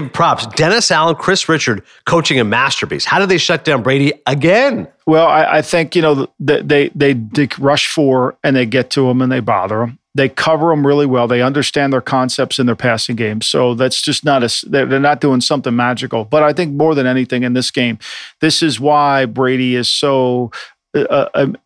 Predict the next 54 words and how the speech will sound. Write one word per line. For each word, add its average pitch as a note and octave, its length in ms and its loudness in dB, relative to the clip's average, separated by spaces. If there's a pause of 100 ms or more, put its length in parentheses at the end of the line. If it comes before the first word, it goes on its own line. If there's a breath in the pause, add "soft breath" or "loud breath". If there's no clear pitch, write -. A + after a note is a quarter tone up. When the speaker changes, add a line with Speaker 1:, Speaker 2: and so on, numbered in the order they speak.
(140)
Speaker 2:
why C#3 260 2
he C#3+ 240 -2
needs C#3+ 360 0
certain C#3 320 -2
players B2+ 380 0
around B2 240 0
him, A#2 80 -2
why C3 240 2
Antonio C3 540 0
Brown A#2+ 380 0
is A2 140 -6
not A#2+ 180 -2
gonna B2 140 -2
get A#2+ 200 -6
cut, C3 200 2
even B2 200 0
though A#2+ 100 2
Bruce A#2 300 -2
Arians A#2+ 360 0
says B2 220 -2
he's B2 140 -4
gonna B2+ 160 0
make A#2+ 220 0
that A2+ 160 -2
decision. B2 500 -2 (340 loud breath)
You C#3+ 100 2
know, A#2+ 200 4
like, B2 360 -2 (120)
like, C3+ 240 0
let's C#3 260 2
just C3+ 160 -2
stop B2 320 0
Bruce. C3 320 2
He's C#3 220 -4
coming C3 260 0
back. A2+ 400 -2 (260 loud breath)
'Cause C3+ 180 0
Brady F3 440 0
needs D3+ 320 -2
players C3 440 0
he B2+ 100 -4
trusts. A#2+ 320 -4
This F3 220 -2
is - 160 -2
the, D#3+ 140 0
really G3+ 260 0
the C3+ 280 -2
essence - 380 -2
of D3 100 -6
this D3 160 -2
game B2 260 0
is A2+ 120 -2
about A2 240 -2
trust. - 460 -2